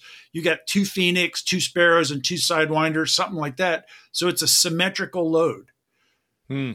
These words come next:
Speaker 1: And so some people get, and those are popular pictures, but some people get the idea that you have to have a symmetrical load for drag index and weight and other things.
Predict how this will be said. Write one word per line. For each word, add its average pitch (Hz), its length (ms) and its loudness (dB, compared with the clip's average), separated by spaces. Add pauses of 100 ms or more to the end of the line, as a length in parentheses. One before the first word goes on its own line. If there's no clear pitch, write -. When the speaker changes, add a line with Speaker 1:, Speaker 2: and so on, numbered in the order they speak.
(120)
Speaker 1:
And 180 280 -2
so 170 160 0
some 220 240 0
people 175 280 -2
get, 160 300 -2 (120)
and 170 80 -6
those 214 220 4
are 180 80 -2
popular 185 480 -2
pictures, 156 560 -6 (960)
but 170 140 -2
some 220 180 2
people 214 220 -4
get 180 160 -4
the 185 120 2
idea 165 240 4
that 165 160 -2
you 151 100 -2
have 170 260 -2
to 185 80 2
have 160 140 2
a 160 40 -4
symmetrical 180 580 -2
load 165 360 2 (200)
for - 160 -4
drag 160 440 2
index 175 640 0
and 156 180 -4
weight 156 340 2
and 156 160 -10
other 190 220 -4
things. 117 360 -10